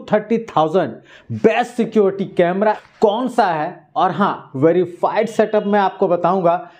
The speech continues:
मेरे डिस्क्रिप्शन में सारे लिंक आपको मिल जाएंगे। लेकिन पहले समझ लीजिए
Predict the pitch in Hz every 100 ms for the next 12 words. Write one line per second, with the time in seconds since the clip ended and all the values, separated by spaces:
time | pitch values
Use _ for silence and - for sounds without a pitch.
0 | _ - 147 180 214 233 214 220 214 214
1 | 208 208 208 196 180 233 254 247 233 208
2 | 202 196 196 190 180 156 147 151 151 156
3 | 151 240 240 294 240 175 214 214